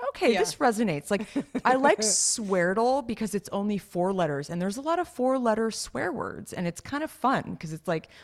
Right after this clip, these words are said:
Speaker 1: you're
Speaker 2: I
Speaker 1: being
Speaker 2: can think of
Speaker 1: bad.
Speaker 2: a few, yeah.
Speaker 1: Oh, yeah, you could think of a few off the top of your head. Anyway, I had a, I had a fun time with that. And then
Speaker 2: Yeah,
Speaker 1: there's this
Speaker 2: obvious.
Speaker 1: one that you, I know you are a math whiz, Sarah. A lot of people out there may not know this, but Sarah did very well in math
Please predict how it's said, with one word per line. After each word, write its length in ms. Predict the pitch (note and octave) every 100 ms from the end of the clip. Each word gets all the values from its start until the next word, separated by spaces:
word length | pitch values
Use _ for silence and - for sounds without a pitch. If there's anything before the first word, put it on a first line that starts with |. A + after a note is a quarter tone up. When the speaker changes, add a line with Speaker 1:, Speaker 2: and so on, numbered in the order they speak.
| - _
Speaker 1:
you're 120 | F3+
Speaker 2:
I 40 | D#3+
Speaker 1:
being 320 | A3+ A3 F3
Speaker 2:
can 0 |
think 260 | E4 D4+ -
of 60 |
Speaker 1:
bad. 300 | G3+ C#3+ D3+
Speaker 2:
a 100 | D3+
few, 560 | F#3+ - G3+ F#3+ G3+ A#3+ -
yeah. 380 | G#3 G3+ G3 G#3
Speaker 1:
Oh, 100 | A3+
yeah, 220 | D4 A#3 E3
you 120 | F#3
could 140 | F#3
think 140 | A3 G#3+
of 40 |
a 40 |
few 100 | G#3
off 120 | G3+ F#3+
the 80 |
top 260 | F3 G3+ F#3
of 20 |
your 140 | E3 D#3
head. 380 | G#3 G#3+ D#3+ - - - -
Anyway, 240 | A3 A#3
I 100 | G3
had 160 | A#3 A#3+
a, 80 | A#3+ -
I 80 | G3+
had 160 | G#3+
a 20 | G#3
fun 220 | F#3 F3
time 160 | G3+
with 80 | D#3+
that. 160 | E3 E3+
And 100 | A3
then 80 | B3+
Speaker 2:
Yeah, 80 |
Speaker 1:
there's 120 | C4+ C#4+
this 100 | E3
Speaker 2:
obvious. 160 | F#3
Speaker 1:
one 240 | A3 B3+ F#4
that 240 | D4 - - E3+
you, 220 | F#3+ A#3
I 80 | C#4+
know 60 | G#4 D#5+ A#4+
you 140 | G#4 F#4
are 180 | C#4+
a 80 | G#3+
math 560 | F3+ F3 F3+ F3+ G#3+ -
whiz, 300 | D#3 C3+ B2+
Sarah. 420 | - D3 B2+ B2+
A 0 |
lot 220 | D#3 A3
of 80 | C4+
people 300 | - A#3 G#3+
out 240 | F#3 F3
there 260 | F3+ D#3+ D3+
may 260 | D3+ D#3+ D#3+
not 200 | D3+ D#3
know 220 | D3 D3+
this, 300 | - - -
but 180 | - -
Sarah 380 | - C4 E4
did 220 | G#3+ D#3+ C#3+
very 240 | E3+ F#3
well 240 | F3 E3
in 100 | D#3
math 360 | D3 C#3 C3